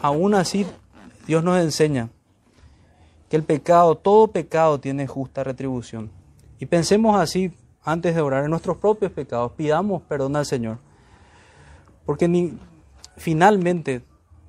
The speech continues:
como decía antes, tal vez no,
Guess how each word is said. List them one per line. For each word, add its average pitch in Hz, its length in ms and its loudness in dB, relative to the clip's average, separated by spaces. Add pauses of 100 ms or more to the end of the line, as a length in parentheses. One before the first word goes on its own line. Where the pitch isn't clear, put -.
(1200)
como 151 240 0
decía 160 320 4
antes, 143 480 -4
tal 139 160 0
vez 156 140 4
no, 190 200 2